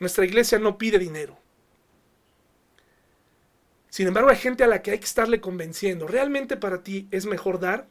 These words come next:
que recibir? Eso, eso habla del corazón. Nadie lleva, nadie te va a poner un, un, un detector de, para saber si ofrendas o no.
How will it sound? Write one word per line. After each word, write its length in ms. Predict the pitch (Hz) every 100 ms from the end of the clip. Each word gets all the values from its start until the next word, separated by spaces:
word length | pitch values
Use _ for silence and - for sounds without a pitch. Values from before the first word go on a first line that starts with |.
| -
que 100 | 185
recibir? 400 | 170 170 202 285 _ _ _ _ _ _ _ _ _ _ _ _ -
Eso, 280 | 175 269 277 233
eso 200 | - 254
habla 200 | 285 196
del 140 | 170
corazón. 360 | 160 139 - - _ _ _ _ _ _ _ _ _ _ _ _ _ _ _ -
Nadie 520 | 202 294 330 302 240
lleva, 380 | 220 240 240 240
nadie 440 | 180 220 294 302
te 140 | 330 226
va 180 | 214 214
a 60 |
poner 280 | 214 202 202
un, 200 | 214 226
un, 260 | 220 220 226 208
un 100 | 208
detector 540 | 226 - - 196 196
de, 160 | 185 175
para 240 | 170 165
saber 240 | 180 180
si 180 | 180 190
ofrendas 480 | 160 - 208 208 -
o 60 | 151
no. 180 | 135